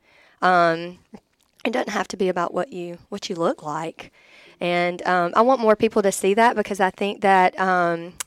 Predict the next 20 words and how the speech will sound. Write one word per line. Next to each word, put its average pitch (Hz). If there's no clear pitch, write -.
you 190
get 190
better 180
results 175
when 180
it's 185
not 170
about 170
what 175
you 165
look 165
like, 160
but 175
maybe 170
the 165
way 160
it -
makes -
you -
feel. 151